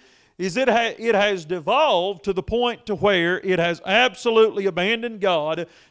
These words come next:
turned against God, and declared war on God because of the hatred it has in its heart towards God and the things of God.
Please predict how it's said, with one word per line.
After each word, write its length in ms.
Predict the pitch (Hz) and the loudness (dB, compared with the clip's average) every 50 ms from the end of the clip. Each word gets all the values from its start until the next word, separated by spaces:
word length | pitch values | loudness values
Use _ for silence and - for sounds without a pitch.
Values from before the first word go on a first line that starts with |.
| _ - | _ -4
turned 360 | - 202 226 226 226 208 190 | -2 0 0 0 -2 -2 -4
against 560 | 180 165 180 254 294 285 - - - - 165 | -4 -2 -2 -4 -4 -4 -6 -10 -18 -10 -6
God, 360 | 180 180 170 151 147 165 190 - | -2 -2 0 0 0 -2 -2 -4
and 180 | 190 196 196 170 | -4 -6 -4 -4
declared 480 | 185 175 - - 202 208 202 190 175 | -6 -6 -4 -4 -2 -2 0 -2 -4
war 420 | 175 160 165 202 214 214 214 196 - - | -6 -6 -6 -2 0 0 0 -2 -2 0
on 380 | 208 233 285 320 320 294 262 208 | 2 4 4 4 2 0 -2 -2
God 560 | 185 165 151 151 147 147 147 151 165 175 - _ _ _ _ _ _ - | 0 0 0 0 0 -2 -2 -4 -4 -6 -10 _ _ _ _ _ _ -4
because 640 | 196 196 196 - 196 208 233 233 233 226 220 165 | -4 -4 -2 2 4 4 4 6 4 2 2 0
of 160 | - - 196 180 | -2 -4 -2 0
the 140 | 190 170 | 0 0
hatred 500 | 156 185 208 220 214 - - 214 208 202 | 2 2 2 2 0 -2 -2 -2 -2 -2
it 220 | 185 175 185 180 160 | -2 -2 -2 -4 -4
has 440 | 131 160 185 190 196 196 196 165 165 | -4 -2 0 0 2 0 0 -2 -4
in 120 | 175 170 | -6 -6
its 160 | 175 165 - | -8 -8 -8
heart 480 | - 196 196 196 190 185 190 185 190 - _ _ - | -4 0 2 4 4 2 2 -2 -6 -14 _ _ -14
towards 640 | - 156 151 151 180 220 247 247 220 185 151 - | -12 -10 -4 0 2 4 6 4 4 2 -4 -10
God 540 | - 170 165 160 156 151 156 156 151 151 147 - _ _ _ _ _ - | -6 -2 -2 0 0 0 -2 -2 -4 -4 -6 -10 _ _ _ _ _ -6
and 260 | 147 165 175 170 170 | -4 -4 -4 -4 -4
the 100 | 160 156 | -8 -8
things 460 | - - 175 180 175 170 165 165 - | -6 -6 -4 -4 -4 -6 -8 -10 -10
of 320 | - - 180 185 185 143 139 | -4 0 0 0 0 0 -2
God. 420 | 156 151 143 131 113 90 - _ | -2 0 0 -2 -2 -6 -12 _